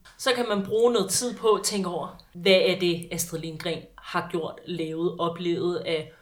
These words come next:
gode, onde, øh, opmuntrende, øh, ting. Og så kan man ellers gå i krig med at gå i barndom. Fuldstændig. Gå ud og lege, sov med fødderne på hovedpuden,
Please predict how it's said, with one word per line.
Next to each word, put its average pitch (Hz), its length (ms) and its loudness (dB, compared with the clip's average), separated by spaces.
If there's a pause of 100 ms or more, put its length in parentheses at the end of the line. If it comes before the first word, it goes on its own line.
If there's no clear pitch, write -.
(200)
gode, 190 600 2 (240)
onde, 185 600 2 (800)
øh, 175 220 0
opmuntrende, 190 800 0 (380)
øh, 160 180 -6
ting. 240 300 0 (1160)
Og 196 120 2
så 226 160 2
kan 196 80 -4
man 202 160 0
ellers 214 260 0
gå 196 80 -2
i 185 140 2
krig 202 280 -4
med 180 280 -4
at 190 100 -8
gå 170 60 -6
i 151 60 -6
barndom. 185 460 -2 (720)
Fuldstændig. 208 840 0
Gå 233 100 -4
ud 233 160 -4
og 226 160 0
lege, 185 260 0
sov 202 220 0
med 196 80 -6
fødderne 202 260 -4
på - 80 -16
hovedpuden, 196 600 -2